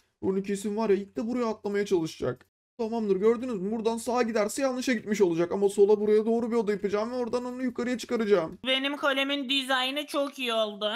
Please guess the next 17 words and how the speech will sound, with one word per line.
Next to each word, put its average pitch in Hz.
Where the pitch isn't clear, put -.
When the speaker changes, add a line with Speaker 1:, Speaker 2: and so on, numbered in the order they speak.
Speaker 1:
Ya 175
nasıl 196
bir 202
kale 185
yaptın 175
ya? 196
En 240
son 233
odundan 233
falan 240
yapıyordun. 220
Kumdan 262
kale 254
diyordun. 208
Speaker 2:
E, 196
ne 233
olmuş? 269